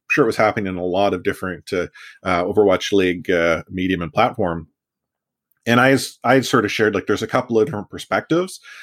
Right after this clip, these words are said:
If this is the first change that is being made, it would occur to me that you would be looking to bring in whomever is going to sort of, um, you know, captain the ship. And that person then sort of defines the structure, the, the, you know,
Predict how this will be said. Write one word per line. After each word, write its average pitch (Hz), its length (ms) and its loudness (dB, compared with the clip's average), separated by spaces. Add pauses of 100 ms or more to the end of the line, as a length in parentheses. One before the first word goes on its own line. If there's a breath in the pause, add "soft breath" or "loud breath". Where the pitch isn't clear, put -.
(220 loud breath)
If 110 240 0
this 135 260 2
is 147 120 0
the 139 80 0
first 127 300 0
change 120 300 -4
that 104 140 0
is 95 140 0
being 98 280 -4
made, 117 360 2
it 110 100 2
would 104 140 2
occur 107 320 0
to 120 140 -4
me 107 120 0
that 101 140 0
you 92 100 -2
would 87 100 0
be 92 120 -2
looking 101 340 -2
to 104 100 -2
bring 98 260 0
in 95 160 -2
whomever 101 440 2
is 92 140 2
going 95 220 -2
to 92 60 -10
sort 92 220 -2
of, 87 160 -6 (520 loud breath)
um, 82 440 0 (220)
you 101 120 -4
know, 87 200 -4 (320)
captain 107 680 0
the 90 100 0
ship. - 340 0 (720 loud breath)
And 98 100 -4
that 107 180 0
person 110 420 2
then 101 220 0
sort 101 200 0
of 95 140 -2
defines 98 680 -2
the 87 80 -4
structure, 98 600 0
the, 90 120 0 (440)
the, 120 200 -2 (100)
you 123 100 2
know, 87 200 -2